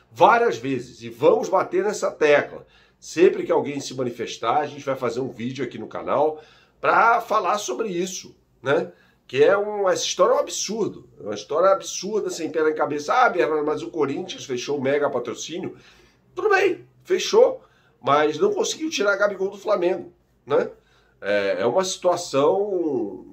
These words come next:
assim, muito desconfortável, né? A gente busca aqui a informação, dá a informação,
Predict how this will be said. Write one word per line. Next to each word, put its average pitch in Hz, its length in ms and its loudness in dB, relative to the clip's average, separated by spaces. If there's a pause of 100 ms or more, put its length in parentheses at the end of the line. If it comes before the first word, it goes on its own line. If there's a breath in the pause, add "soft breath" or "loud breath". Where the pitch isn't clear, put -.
(560)
assim, 135 460 -4
muito 180 920 -4
desconfortável, 175 1080 -2 (420 soft breath)
né? 147 300 0 (200)
A 92 100 -12
gente 120 280 -10
busca 156 520 -2
aqui 143 180 -6
a 143 40 -4
informação, 131 640 -4
dá 160 260 4
a 208 60 2
informação, 135 800 -4